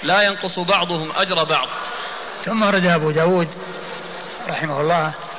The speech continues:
Speaker 2: باب نفقة، صدقة المرأة من، من، من بيت زوجها.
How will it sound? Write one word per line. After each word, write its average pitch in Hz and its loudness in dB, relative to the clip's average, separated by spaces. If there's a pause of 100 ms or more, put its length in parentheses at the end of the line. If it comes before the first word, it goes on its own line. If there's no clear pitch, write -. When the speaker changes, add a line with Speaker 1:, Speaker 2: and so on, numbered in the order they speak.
(580)
Speaker 2:
باب 170 4 (140)
نفقة، 180 2
صدقة 180 2
المرأة 180 2
من، 175 -2
من، 190 -2
من 175 -2
بيت 185 0
زوجها. 165 2